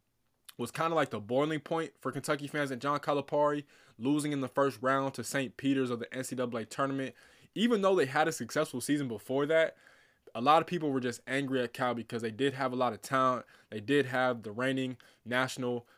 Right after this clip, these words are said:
player of the year in the game in Oscar Tshiebwe. And so both these programs are just in very interesting spots. And I wanna talk about both of them. So let's talk about Kentucky first because we'll get to Michigan. Kentucky,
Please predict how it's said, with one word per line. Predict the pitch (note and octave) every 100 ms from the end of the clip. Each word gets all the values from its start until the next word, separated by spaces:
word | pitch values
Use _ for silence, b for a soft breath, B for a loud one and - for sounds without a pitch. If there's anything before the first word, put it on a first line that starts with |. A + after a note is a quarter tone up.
| _
player | - C3 B2+
of | - B2+
the | A2+
year | G#2 C3 C3+
in | C3 C3
the | C3
game | B2 C3 B2+
in | A#2+
Oscar | A#2+ B2+ B2+
Tshiebwe. | A#2 C#3+ B2+ B2+ B2 B2 A#2+ b b -
And | B2+
so | C#3+ C3
both | A#2 F3+ C4+
these | G#3+ G#3 F3+
programs | - E3+ E3+ E3 C#3
are |
just | C3 B2+ -
in | D3 D3 B2+ G2+
very | B2 C3+ C#3 B2 -
interesting | B2+ A#2+ - A#2
spots. | A2 - A#2+ A#2+ A2 - b b -
And | B2
I | D#3+
wanna | E3+ D3+
talk | D#3 C3
about | A#2+ A2+ G2+
both | B2+ C3
of | G#2+
them. | G#2+
So | - A#2
let's | F3 G#3+
talk | - D#3+ D#3
about | B2 A#2+ A#2 -
Kentucky | A#2 A2 C3 A#2+ A2+
first | G2+ A2 G#2+
because | - A2 A2
we'll | C#3
get | E3 F3
to | C3
Michigan. | C3+ B2+ - A2 G#2 b b b b -
Kentucky, | C3+ - B3+ A#3+ E3+